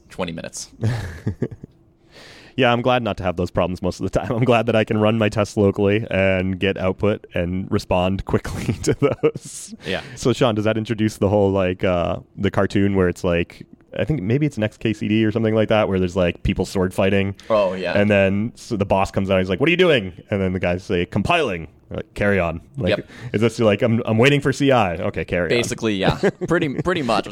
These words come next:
Speaker 1: Uh, it's actually, it makes it very frustrating I have to work on, 'cause it's like, it takes twenty minutes. That's enough time for me to go do something else. But that something else probably takes more than twenty minutes.
Speaker 2: Mm-hmm.
Speaker 1: And
Speaker 3: Right.
Speaker 1: I basically then work on that until that needs to go to C I. And it causes just all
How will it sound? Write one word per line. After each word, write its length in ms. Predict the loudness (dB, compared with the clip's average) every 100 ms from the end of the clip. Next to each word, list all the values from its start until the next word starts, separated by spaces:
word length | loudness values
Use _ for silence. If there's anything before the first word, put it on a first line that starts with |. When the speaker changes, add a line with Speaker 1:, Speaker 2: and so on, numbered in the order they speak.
| -4
Speaker 1:
Uh, 360 | -2 0 -2 -2
it's 180 | -6 -6
actually, 340 | -6 -6 -6
it 60 | -4
makes 180 | -2 -2
it 80 |
very 180 | 0 -2
frustrating 500 | 0 -4 -2 -4 -2
I 40 | -4
have 100 | -4
to 80 | -4
work 220 | -2 -2
on, 160 | -6
'cause 120 | -8 -8
it's 100 | -6
like, 200 | -6 -8
it 100 | -6
takes 180 | -6 -6
twenty 220 | -6 -4
minutes. 500 | -2 -2 -4 -8 -14 -8
That's 160 | -6
enough 160 | -4 -4
time 200 | -4 -6
for 80 | -4
me 80 | -6
to 80 |
go 260 | -2 -2 -2
do 220 | -4 -8 -6
something 420 | -8 -8 -10 -4
else. 340 | -4 -4 -10 _ _ _ _ _ -8
But 100 | -4
that 240 | -2 -4
something 200 | -8 -4
else 140 | -4 -4
probably 260 | -6 -6
takes 240 | -8 -10 -6
more 200 | -6 -4
than 120 | -8
twenty 220 | -6 -6
minutes. 460 | -4 -6 -8 -14 -8 0
Speaker 2:
Mm-hmm. 260 | 2 2
Speaker 1:
And 200 | 2 0
Speaker 3:
Right. 100 | 0
Speaker 1:
I 80 | -2
basically 340 | -4 -8 -8 -8
then 140 | -4
work 160 | -2 -2
on 140 | -4
that 200 | -4 -4
until 400 | -6 -4 -4 -4 -8 -6
that 200 | -6 -6
needs 180 | -10 -10
to 80 | -6
go 80 | -6
to 80 |
C 180 | -4 -6
I. 260 | -6 -6 -10 -12 -20 -10
And 120 | -10
it 40 | -10
causes 320 | -12 -10 -10
just 200 | -12 -12 -4
all 320 | 0 0